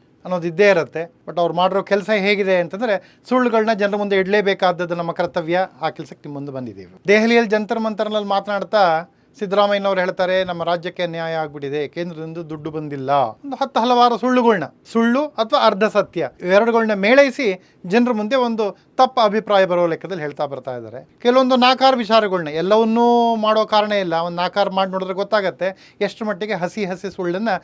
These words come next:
ಜನರ ಮುಂದಿಟ್ರು ಸಿದ್ದರಾಮಯ್ಯನವರು ಅನ್ನೋದು ನಮ್ಗೆ ಈಗ ಗೊತ್ತಾಗತ್ತೆ. ಹದಿನೈದು ಸೆಪ್ಟೆಂಬರ್ ಎರಡು ಸಾವಿರದ ಇಪ್ಪತ್ತ್ಮೂರು ಸಿದ್ದರಾಮಯ್ಯನವರು ಸಂವಿಧಾನ,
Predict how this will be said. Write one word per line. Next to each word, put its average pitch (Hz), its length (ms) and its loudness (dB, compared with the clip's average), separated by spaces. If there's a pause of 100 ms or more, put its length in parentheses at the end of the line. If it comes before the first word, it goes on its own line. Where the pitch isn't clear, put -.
(260)
ಜನರ 214 240 0
ಮುಂದಿಟ್ರು 202 420 -4
ಸಿದ್ದರಾಮಯ್ಯನವರು 165 760 -4
ಅನ್ನೋದು 160 420 -6 (180)
ನಮ್ಗೆ 156 200 -8
ಈಗ 131 60 -12
ಗೊತ್ತಾಗತ್ತೆ. 117 580 -14 (120)
ಹದಿನೈದು 233 380 2
ಸೆಪ್ಟೆಂಬರ್ 220 460 -2
ಎರಡು 208 180 2
ಸಾವಿರದ 202 260 2
ಇಪ್ಪತ್ತ್ಮೂರು 190 540 -4 (240)
ಸಿದ್ದರಾಮಯ್ಯನವರು 202 840 0 (300)
ಸಂವಿಧಾನ, 202 520 2